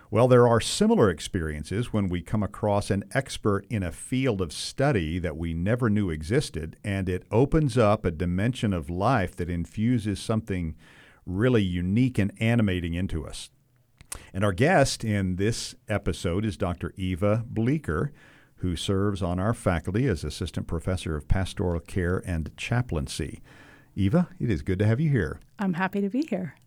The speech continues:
Speaker 1: Prior to Eva's doctoral work at Baylor University, she earned,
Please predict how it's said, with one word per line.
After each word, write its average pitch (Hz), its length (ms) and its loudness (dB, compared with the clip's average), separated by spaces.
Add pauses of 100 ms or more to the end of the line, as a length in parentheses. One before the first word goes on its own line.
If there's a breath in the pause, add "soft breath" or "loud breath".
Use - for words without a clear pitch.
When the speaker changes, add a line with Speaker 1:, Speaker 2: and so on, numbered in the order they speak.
(880 soft breath)
Speaker 1:
Prior 131 480 8
to 98 500 2
Eva's 98 380 2
doctoral 92 520 2
work 78 300 -2
at 78 160 -4
Baylor 85 420 -2
University, 80 960 -4
she 85 600 -2
earned, 92 440 0